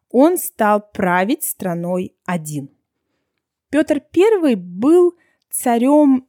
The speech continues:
нового формата. Он многому учился сам, ездил в Европу учиться, учился строить корабли, учился на плотника.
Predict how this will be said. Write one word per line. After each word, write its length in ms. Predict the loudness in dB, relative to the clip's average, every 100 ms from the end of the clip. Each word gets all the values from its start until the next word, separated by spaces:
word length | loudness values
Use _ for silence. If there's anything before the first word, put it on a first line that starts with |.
| _
нового 640 | -4 0 2 2 0 -4 -8
формата. 760 | -6 -6 -4 -2 -4 -8 -20 _ _ _ _ -4
Он 220 | 0 4
многому 800 | 4 4 4 4 4 2 0 -2
учился 760 | -8 -8 -10 -6 -6 -6 -10 -8
сам, 540 | -8 -6 -6 -6 -12 _ _ _ -8
ездил 500 | 0 0 0 -4 -6
в 60 |
Европу 680 | -4 -6 -4 -2 -2 -4 -10
учиться, 920 | -12 -12 -14 -10 -12 -12 -12 -12 -16 _ _ _
учился 580 | -10 -8 -6 -6 -6 -8
строить 500 | -8 -6 -2 -2 -6
корабли, 880 | -8 -4 -2 -4 -4 -4 -4 -8 -12 _ _ -10
учился 680 | -8 -6 0 0 0 -2 -2
на 200 | -2 -4
плотника. 1200 | _ -8 -4 0 4 4 2 -6 -6 -8 -16 -18